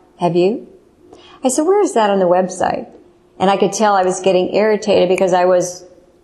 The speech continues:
in a hurry instead of just calming down and walking this thing out. But she shows me a book it's in. I took the book and she wouldn't let me take the book.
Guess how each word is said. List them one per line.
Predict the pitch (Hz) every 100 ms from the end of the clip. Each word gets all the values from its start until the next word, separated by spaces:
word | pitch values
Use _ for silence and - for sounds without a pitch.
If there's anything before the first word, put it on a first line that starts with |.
| _
in | - 185
a | 170
hurry | 175 190 190 185 180 - - _ -
instead | 170 - 185
of | 180
just | 165 185 175 - - _ _ -
calming | - 165 175 180 180
down | 175 170 175
and | 175 165
walking | 170 170 170 175
this | 165 160 180 -
thing | 180 175
out. | 190 - - - - - - -
But |
she | 370 508
shows | - 208 202 202
me | 202 190
a | -
book | 180 185 294 381
it's | 190 - -
in. | - - -
I | 190
took | 196 - 339 -
the | 220
book | 175 208
and | 240
she | 202 -
wouldn't | 359 269 220
let | 202
me | 208
take | 196 208 202
the | 220
book. | 330